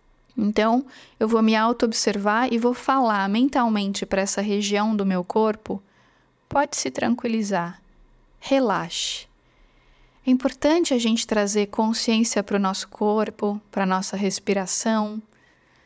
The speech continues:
né, pra aquilo que a gente tá pensando e sentindo, porque a maioria de nós, a gente vive no automático, a gente faz as coisas por hábito.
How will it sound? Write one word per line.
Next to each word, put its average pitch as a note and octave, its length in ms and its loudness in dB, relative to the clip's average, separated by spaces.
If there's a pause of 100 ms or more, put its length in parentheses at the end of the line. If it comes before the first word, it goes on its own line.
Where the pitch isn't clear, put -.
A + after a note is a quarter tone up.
(220)
né, G#3 140 0
pra G3+ 140 -2
aquilo A3+ 260 2
que A3+ 100 0
a G#3+ 60 4
gente G#3+ 240 -2
tá G#3+ 120 0
pensando A3 640 0
e A#3+ 60 -8
sentindo, G3+ 680 -4
porque G3 300 -2
a G3+ 40 2
maioria A3+ 340 2
de A3 100 -2
nós, G#3 300 2
a A3 40 2
gente A3+ 260 0
vive A3 260 0
no A3+ 80 4
automático, G#3+ 760 0
a F#3+ 40 -2
gente F#3+ 200 -4
faz G3 280 0
as G3 100 -2
coisas G3+ 460 -4
por A3+ 240 0
hábito. F#3 520 -4